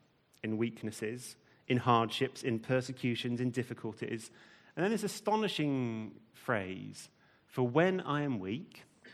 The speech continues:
then I'm strong." Somehow he learned to take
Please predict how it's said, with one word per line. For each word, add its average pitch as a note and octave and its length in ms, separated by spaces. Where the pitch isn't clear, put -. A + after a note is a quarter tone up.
then F3+ 160
I'm G2+ 180
strong." F#2+ 520
Somehow A#3+ 480
he D#3+ 160
learned E3+ 400
to - 160
take D3+ 560